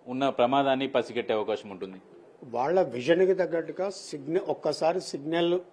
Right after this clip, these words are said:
Speaker 2: వాళ్ళకి రే-, రూట్ లెర్నింగ్ ఇప్పిస్తాం, లోకో పైలట్ కానీ ఏఎల్పి కానీ. వాళ్ళ లెర్నింగ్ ప్రకారం ఆ రూట్లో ఎక్కడెక్కడ సిగ్నల్స్ ఉన్నాయి అన్నది వాళ్ళకి తెలుసు. ఒక్కసారి ఆ సిగ్నల్ దాటిన తర్వాత వాళ్ళ పంక్చువాలిటీ దెబ్బతినకుండా ఉండటానికి, అంటే,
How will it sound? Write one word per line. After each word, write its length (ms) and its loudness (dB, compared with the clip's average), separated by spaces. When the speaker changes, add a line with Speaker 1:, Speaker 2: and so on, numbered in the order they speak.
Speaker 2:
వాళ్ళకి 540 -2
రే-, 260 2
రూట్ 260 0
లెర్నింగ్ 400 6
ఇప్పిస్తాం, 640 -2
లోకో 260 0
పైలట్ 400 -2
కానీ 220 -4
ఏఎల్పి 500 -2
కానీ. 320 -10
వాళ్ళ 260 4
లెర్నింగ్ 460 2
ప్రకారం 440 -2
ఆ 180 0
రూట్లో 560 4
ఎక్కడెక్కడ 520 6
సిగ్నల్స్ 520 -2
ఉన్నాయి 260 0
అన్నది 280 -2
వాళ్ళకి 280 4
తెలుసు. 380 -4
ఒక్కసారి 540 6
ఆ 80 12
సిగ్నల్ 480 4
దాటిన 360 4
తర్వాత 380 2
వాళ్ళ 400 4
పంక్చువాలిటీ 720 10
దెబ్బతినకుండా 960 4
ఉండటానికి, 540 0
అంటే, 320 2